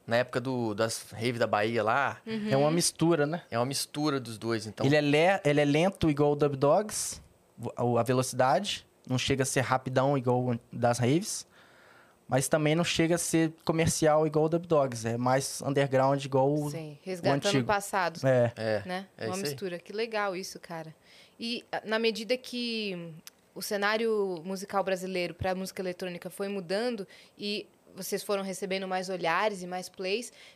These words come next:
Speaker 2: veio gravadora, vocês sempre foram
Speaker 3: Sim.
Speaker 2: independentes, como é que foi?
Speaker 3: A gente
Speaker 1: Eu lembro que a primeira gravadora que a gente fechou, a gente foi tocar no México, aí tinha um dos donos da gravadora era D J.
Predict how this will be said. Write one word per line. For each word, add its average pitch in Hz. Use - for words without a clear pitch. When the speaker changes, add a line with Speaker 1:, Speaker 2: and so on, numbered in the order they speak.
Speaker 2:
veio 220
gravadora, 208
vocês 196
sempre 202
foram 139
Speaker 3:
Sim. 131
Speaker 2:
independentes, 190
como 202
é 196
que 196
foi? 160
Speaker 3:
A 131
gente 139
Speaker 1:
Eu 131
lembro 165
que 170
a 175
primeira 175
gravadora 135
que 123
a -
gente 117
fechou, 120
a 117
gente 120
foi 139
tocar 135
no 143
México, 139
aí 127
tinha 170
um 180
dos 185
donos 147
da 143
gravadora 135
era 147
D 143
J. 151